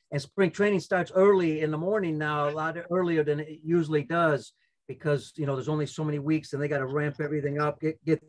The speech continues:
things going. Hey, before I go with the rapid questions, um, excited? You gotta be excited. Back in, uh, Major League Baseball?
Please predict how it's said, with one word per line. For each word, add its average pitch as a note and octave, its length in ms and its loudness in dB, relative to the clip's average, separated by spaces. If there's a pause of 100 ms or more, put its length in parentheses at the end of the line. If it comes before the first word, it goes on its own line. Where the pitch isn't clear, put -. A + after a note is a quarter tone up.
things D3+ 240 0
going. D#3+ 320 2 (180)
Hey, G#3+ 120 8
before G#3 340 2
I A3+ 40 4
go G#3+ 160 6
with G#3+ 140 8
the G3 100 0
rapid G3+ 380 -4
questions, F3 600 -2 (300)
um, D#3 440 2 (180)
excited? A3 680 4
You F3 120 -2
gotta G#3 200 4
be F3+ 80 0
excited. F3+ 440 0
Back F3+ 240 -4
in, E3+ 220 -2
uh, E3 100 2
Major F3 320 -2
League D#3+ 160 -2
Baseball? F#3+ 560 0